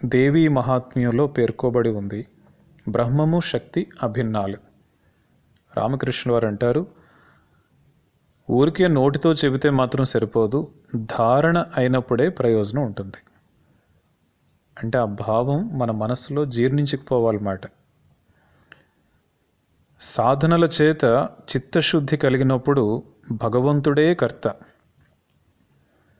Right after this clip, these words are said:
మనస్సు, బుద్ధి, ప్రాణం అన్నీ కూడా భగవంతుడివే అనే యథార్థమైన బోధ కలుగుతుంది. అంటే ఇవన్నీ ఎప్పుడు మనకి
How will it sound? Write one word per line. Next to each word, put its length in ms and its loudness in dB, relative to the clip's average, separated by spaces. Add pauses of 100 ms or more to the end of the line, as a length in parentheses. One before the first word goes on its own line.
(240)
మనస్సు, 680 0
బుద్ధి, 640 -2
ప్రాణం 560 -2 (120)
అన్నీ 360 2
కూడా 200 2
భగవంతుడివే 840 0 (1400)
అనే 220 4
యథార్థమైన 760 2
బోధ 360 2
కలుగుతుంది. 560 -2 (760)
అంటే 160 0
ఇవన్నీ 640 2 (640)
ఎప్పుడు 360 4
మనకి 580 0